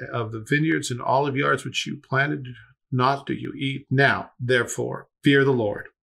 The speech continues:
So, historical prologue, statement of, of suzerainty, historical prologue,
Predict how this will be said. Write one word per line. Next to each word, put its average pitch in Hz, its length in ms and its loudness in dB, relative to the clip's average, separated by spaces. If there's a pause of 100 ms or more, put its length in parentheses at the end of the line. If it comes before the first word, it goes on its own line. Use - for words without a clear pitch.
(460)
So, - 220 -2 (600)
historical 220 600 4
prologue, 127 680 2
statement 214 360 2
of, 139 140 2
of 135 140 -6
suzerainty, 151 680 2
historical 156 640 -4
prologue, 120 640 -2